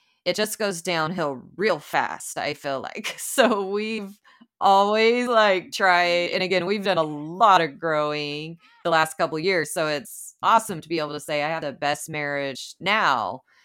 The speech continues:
um, than we've ever had." But I, I do think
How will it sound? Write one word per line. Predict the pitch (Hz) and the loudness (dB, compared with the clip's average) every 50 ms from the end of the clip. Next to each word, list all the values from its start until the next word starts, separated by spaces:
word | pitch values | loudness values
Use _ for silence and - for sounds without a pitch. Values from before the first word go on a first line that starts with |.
| _ _ _ - | _ _ _ -2
um, | 165 156 147 139 139 139 127 123 120 - - 156 | 0 0 0 0 -2 -4 -6 -8 -10 -12 -10 -6
than | - 160 139 139 | -6 -4 -4 -4
we've | 131 127 123 127 | -6 -6 -6 -4
ever | 127 123 117 117 123 127 | -6 -6 -6 -8 -8 -8
had." | 170 175 170 151 135 123 120 107 - _ _ _ _ _ _ - | -6 -4 -4 -4 -6 -8 -10 -12 -16 _ _ _ _ _ _ -2
But | 196 185 175 170 160 160 156 - - - | 0 0 0 0 0 -2 -2 -4 -4 -4
I, | 156 156 156 147 147 143 139 135 135 135 135 135 135 131 - - - _ _ _ _ _ _ _ | -4 -2 -2 -2 -2 -4 -6 -6 -6 -6 -6 -6 -6 -8 -10 -12 -16 _ _ _ _ _ _ _
I | - 156 165 | -2 -2 0
do | 156 156 156 151 | 0 -2 -4 -4
think | 143 175 160 147 143 131 127 | -4 -6 -6 -6 -6 -8 -12